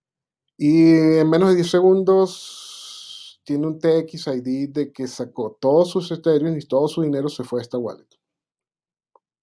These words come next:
Perfecto. O sea, a todo le decía que no lo hiciera. Ese es el problema de, de las, eh,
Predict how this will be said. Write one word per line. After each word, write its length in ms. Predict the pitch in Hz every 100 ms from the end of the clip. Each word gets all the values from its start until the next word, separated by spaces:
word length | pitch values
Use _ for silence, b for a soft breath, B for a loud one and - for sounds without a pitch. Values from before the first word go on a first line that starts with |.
| _ _ _ _ _
Perfecto. 500 | 95 - 87 - - _ _ _ _ _ _ _ _ _ -
O 100 | 160
sea, 280 | 190 - - _ _ _
a 580 | - 143 139 143 143 -
todo 280 | - 170 226
le 100 | 247
decía 320 | 190 170 185
que 80 | 185
no 120 | 180
lo 60 | 170
hiciera. 400 | 180 151 117 127
Ese 200 | - -
es 60 | 208
el 100 | 220
problema 400 | 165 147 156 180
de, 240 | 156 123
de 320 | - 123 123
las, 420 | 117 117 110 - -
eh, 260 | 120 117